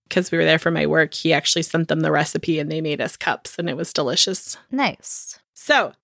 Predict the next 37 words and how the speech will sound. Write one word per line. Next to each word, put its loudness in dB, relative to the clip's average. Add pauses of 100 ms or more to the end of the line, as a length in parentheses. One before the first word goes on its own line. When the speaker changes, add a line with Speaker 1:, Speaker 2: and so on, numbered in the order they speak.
(260)
Speaker 1:
how 2
you 2
make 2
red -2
wine 0
hot -6
chocolate. -12 (440)
You -4
combine 2 (140)
one -2
and 2
a 4
half 0
cups -4 (220)
of 0
milk. 0
They 2
suggest 0
two -2
percent 0
milk. 4 (140)
I 4
always 2
go -2
for -12
the -6
whole -2
milk 2
because -6
it -10
gives -8
it -6
a -6
little -8
bit -10
more -16
body. -4